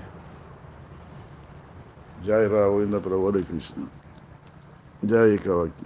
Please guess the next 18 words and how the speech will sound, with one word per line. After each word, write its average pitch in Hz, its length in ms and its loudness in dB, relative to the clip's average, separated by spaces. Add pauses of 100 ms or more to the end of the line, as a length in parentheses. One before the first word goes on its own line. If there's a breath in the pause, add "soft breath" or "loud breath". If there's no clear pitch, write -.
(140)
Hare 85 160 -6
Krishna. - 360 -18 (1400)
Madre 123 300 6
Kishori 120 420 4
Dham, 123 380 6
Hare 120 220 2
Krishna. 117 480 -6 (1120 loud breath)
Madre 101 260 -2
Ganga 95 280 -4
Mata, 107 400 -4 (120)
Hare 110 200 2
Krishna. 98 380 -12 (1160)
Buenos 110 320 -2
días. 92 420 -6 (1700)
Queremos 123 260 2
estar 131 240 4
con 127 200 2
Krishna 147 680 4